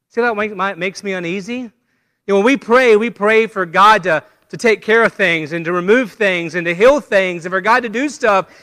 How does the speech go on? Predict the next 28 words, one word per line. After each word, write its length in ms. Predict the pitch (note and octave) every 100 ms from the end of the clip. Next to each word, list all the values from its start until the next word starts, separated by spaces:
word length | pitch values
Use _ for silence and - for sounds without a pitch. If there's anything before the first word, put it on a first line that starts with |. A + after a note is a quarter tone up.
| -
And 120 | A#3 A#3
we 120 | C4
pray 400 | - D#4 F#4+ E4
because 280 | C#4 C4+ A3+
we 200 | D#4 D#4+
believe 360 | D4+ C#4+ C#4
God 240 | A3+ B3+ B3
has 280 | A#3 B3+
the 140 | G3 A#3+
ability 500 | G#3 G3 D4+ D4+ C#4
to 80 | C4+
do 200 | D#4 F4+
those 220 | C4+ G#3
things, 300 | G#3+ F#3+ E3
right? 260 | G3+ E4
We, 160 | F4 F4+ - -
we 140 | D4+
think 260 | D4 D4+ C#4+
He 120 | C4+
can 140 | A#3 G#3
heal 240 | A3+ B3
things 360 | B3 B3 C4 G#3+
and 140 | F#3
change 320 | A3+ A#3+ B3+
things, 400 | - B3 F4 F4+
but 100 | C#4+
what 140 | E4+ F#4+
happens 500 | F#4+ G#4 C4 C4+